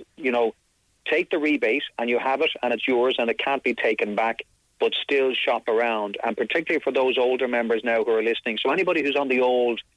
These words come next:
you know, V H I Plan B or Plan B options, they're, they're now called Health Plus Access and Health Plus Extra,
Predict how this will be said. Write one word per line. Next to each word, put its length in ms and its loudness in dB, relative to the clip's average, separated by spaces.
you 60 2
know, 180 2
V 220 0
H 160 0
I 180 2
Plan 380 -2
B 200 2
or 160 0
Plan 280 -2
B 160 0
options, 560 -4
they're, 220 0
they're 120 0
now 160 2
called 240 0
Health 240 -2
Plus 220 0
Access 520 -2
and 120 -4
Health 240 -2
Plus 200 -2
Extra, 460 0